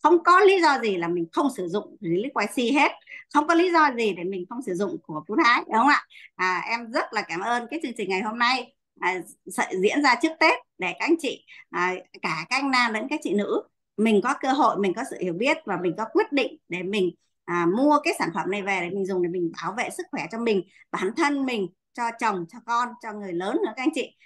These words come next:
Rồi, em xin cảm ơn và em nhường mic lại cho M C xinh đẹp là Trúc Ly nhá. Cảm ơn mọi người đã nghe. Không biết mọi người có tỉnh ngủ không?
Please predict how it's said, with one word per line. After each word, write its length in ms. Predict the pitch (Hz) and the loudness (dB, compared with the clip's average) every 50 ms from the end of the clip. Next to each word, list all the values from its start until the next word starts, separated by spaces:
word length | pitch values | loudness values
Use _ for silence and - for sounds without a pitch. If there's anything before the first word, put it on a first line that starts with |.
| _ _ _ - 175 | _ _ _ -6 -2
Rồi, 160 | 196 202 196 180 175 - | 0 0 0 0 -2 -8
em 160 | - 220 226 233 240 - | -10 -8 -8 -8 -8 -6
xin 100 | - 233 170 | -6 -6 -4
cảm 100 | 170 180 | -2 0
ơn 260 | 180 220 226 226 214 | 2 2 2 2 2
và 80 | 196 190 | 2 2
em 200 | 185 196 208 214 | 0 0 0 0
nhường 180 | 214 202 175 | 0 0 0
mic 140 | 208 269 339 | 0 -4 -6
lại 140 | - - - | -10 -12 -10
cho 80 | - 202 | -8 -8
M 100 | 196 226 | -8 -8
C 220 | 269 - 226 214 - | -8 -8 -8 -8 -10
xinh 140 | 226 226 214 | -10 -6 -2
đẹp 200 | 220 190 170 - - | -2 -2 -2 -2 -2
là 260 | 175 175 180 175 170 175 | -2 0 0 0 -4 -6
Trúc 140 | - 226 - | -10 -8 -2
Ly 200 | 277 277 269 262 | 0 0 0 2
nhá. 140 | 269 294 320 381 - _ _ _ _ _ _ _ _ - | 2 2 2 2 0 _ _ _ _ _ _ _ _ -6
Cảm 100 | - 185 | -4 -2
ơn 140 | 226 233 | -2 -2
mọi 120 | 233 220 202 | -4 -4 -4
người 160 | 196 196 190 | -2 -2 -2
đã 80 | 196 208 | -2 -2
nghe. 300 | 247 262 262 247 240 - | -2 0 0 0 0 0
Không 80 | - 320 | -2 -4
biết 120 | 277 330 | -4 -4
mọi 100 | 359 233 | -6 -6
người 100 | 214 202 190 | -6 -8 -8
có 60 | 247 254 - | -8 -8 -6
tỉnh 180 | 185 180 190 | -4 -2 -2
ngủ 140 | 196 175 175 - | -2 -2 -2 -2
không? 240 | - 269 262 311 | 0 2 2 2